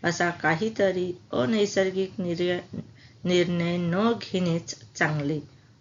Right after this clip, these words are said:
उलट आई होण्याच्या आनंदाबरोबर स्तन्यपानामुळे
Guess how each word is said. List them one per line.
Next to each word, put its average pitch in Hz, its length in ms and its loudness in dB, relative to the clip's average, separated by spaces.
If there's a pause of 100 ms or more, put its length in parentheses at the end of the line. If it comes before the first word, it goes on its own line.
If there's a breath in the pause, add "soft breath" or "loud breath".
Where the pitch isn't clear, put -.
उलट 202 300 6 (260)
आई 214 240 2
होण्याच्या 226 600 2
आनंदाबरोबर 175 840 0 (520 loud breath)
स्तन्यपानामुळे 180 1200 2